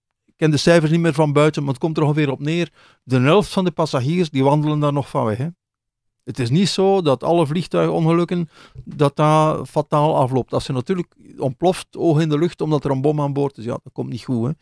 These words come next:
Maar de meeste luchtvaartongelukken, en dan ook toevallig van de week was ik, was ik even aan het tweeten, ik kon het niet laten, ik, ik zie elke dag, eh, het aantal, het aantal doden, eh, op,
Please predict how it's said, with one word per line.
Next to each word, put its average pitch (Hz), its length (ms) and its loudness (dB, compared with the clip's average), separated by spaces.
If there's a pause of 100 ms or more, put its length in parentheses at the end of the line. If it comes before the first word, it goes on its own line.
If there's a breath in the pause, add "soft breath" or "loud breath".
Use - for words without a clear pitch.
(440 loud breath)
Maar 123 400 2
de 113 240 -4
meeste 156 420 2
luchtvaartongelukken, 170 880 0 (220 loud breath)
en 151 140 4
dan 151 220 2
ook 196 180 0
toevallig 180 360 2
van 170 140 -2
de 151 80 0
week 170 420 -4
was 135 220 -4
ik, 147 140 -12
was 139 200 -6
ik - 80 -20
even 131 240 -6
aan 120 60 -2
het 110 100 -6
tweeten, 165 320 -4
ik 156 80 -6
kon 139 180 -2
het 143 80 -6
niet 135 140 -2
laten, 151 440 0
ik, 123 120 -14
ik - 200 -12
zie - 220 -8
elke 156 300 0
dag, 151 240 0
eh, 156 140 -4
het 139 200 -6
aantal, 139 500 0 (320 soft breath)
het - 140 -10
aantal 120 420 -2
doden, 143 560 0
eh, 131 260 -6
op, 131 160 -4